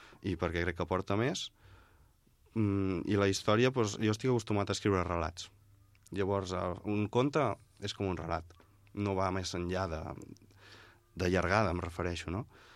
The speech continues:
I, però el que jo vull dir és que estic molt content d'haver escrit Riu, el cranc de Riu, perquè a mi com a autor penso que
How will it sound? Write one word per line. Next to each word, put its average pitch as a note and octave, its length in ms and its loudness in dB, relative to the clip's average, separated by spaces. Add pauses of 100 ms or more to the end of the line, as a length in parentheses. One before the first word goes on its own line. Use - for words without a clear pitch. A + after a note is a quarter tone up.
(400)
I, G#2 340 6 (140)
però G2+ 480 4
el G2+ 160 2
que G2+ 180 2
jo G#2 120 6
vull B2+ 180 4
dir C#3 160 4
és B2 140 0
que F#2 300 0 (360)
estic G2+ 220 2
molt B2 140 6
content B2+ 340 4
d'haver F2+ 140 4
escrit F2+ 280 -2
Riu, F#2 160 2
el F#2 60 2
cranc F#2+ 240 0
de F#2+ 60 0
Riu, G2+ 240 2
perquè F#2 440 0 (580)
a F2 100 -4
mi F#2+ 140 2
com A#2+ 160 2
a A#2 60 6
autor A2 480 2 (380)
penso G2 360 0
que F2 120 -2